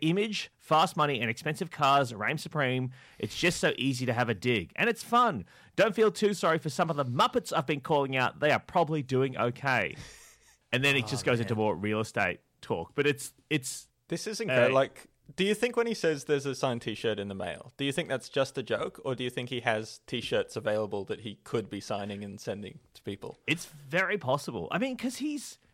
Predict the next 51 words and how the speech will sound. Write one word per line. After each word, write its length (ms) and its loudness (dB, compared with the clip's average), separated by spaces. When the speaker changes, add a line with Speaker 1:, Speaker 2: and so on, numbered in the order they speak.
Speaker 1:
like, 220 0
th-, 200 0
there's 200 0
clearly 640 -8
an 160 0
element 380 0
of 100 -4
humor 560 0
that, 160 0
sorry, 240 -2
there's 180 -2
clearly 220 -4
an 80 -6
element 320 0
of 160 -10
these 540 -2
emails, 680 0
these 220 -6
newsletters, 600 -4
that 120 -6
he 160 0
thinks 240 -10
is 140 -10
funny. 420 -6
Like, 180 -2
he's 260 -6
Speaker 2:
Mm. 200 -2
Speaker 1:
clearly 180 -2
trying 460 -2
to 80 -8
be 100 -10
funny. 380 -8
I 160 4
think 380 0
he, 160 -16
he 200 -4
maybe 280 2
isn't 240 -4
being 240 0
funny 460 -2
in 120 -2
the 80 0
way 220 2
that 140 -4
other 160 -4
people 240 -4
are 80 -2
laughing 480 -4
at 80 -6
him 340 -4
necessarily. 720 -4